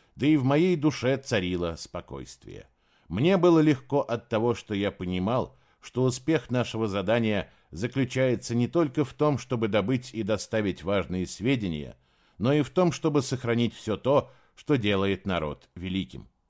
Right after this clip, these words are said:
В этом таится истинная победа – глубокая и долговременная, превозмогающая даже самое жестокое противостояние. Я отдавал себе отчёт в том, что каждый шаг, который мы сделаем дальше,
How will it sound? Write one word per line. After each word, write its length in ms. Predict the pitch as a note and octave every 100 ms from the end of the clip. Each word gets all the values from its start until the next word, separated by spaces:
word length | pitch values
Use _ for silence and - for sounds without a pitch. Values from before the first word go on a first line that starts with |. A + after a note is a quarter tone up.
| _ _ _ _ _
В 180 | - F#2
этом 340 | D#3+ E3+ D#3
таится 500 | C3 C3+ C#3 C3 -
истинная 760 | C#3 C3+ C3 - B2 A2+ A2 G#2+
победа – 560 | - F#2+ G#2+ D#2+ A#1+ - _ -
глубокая 720 | E2 A#2 A2 D3 D#3 C3 C3
и 160 | B2+ B2+
долговременная, 1000 | B2 A2+ A2+ G#2 G#2 E2 C#2+ C2+ A1+ - _ _
превозмогающая 1000 | A2 B2+ A#2+ C3 A#2+ C3 C3 A#2 - A#2+
даже 300 | A2+ A#2 A#2+
самое 460 | - C#3+ C#3+ C3 A2+
жестокое 720 | A#2+ B2 - G2+ - F#2+ F#2
противостояние. 1160 | - G2 - E2+ E2 - G2 G2 F2 B1+ G1+ - _ _ _ _ _
Я 180 | - G#2
отдавал 580 | - A2 D#2+ G2 G2+ G2
себе 300 | - F#2 F2+
отчёт 480 | - - - G#2+ F#2
в 100 | -
том, 340 | A2+ A2+ C#2 - _ _
что 240 | - A#2+
каждый 400 | - D#3+ C3+ C#3
шаг, 480 | D3+ - G#2 - -
который 380 | - F#2+ G#2 G#2
мы 140 | G2+ G#2+
сделаем 500 | D2 G#2 F#2+ F2+ D#2
дальше, 480 | G2+ G#2+ - F2+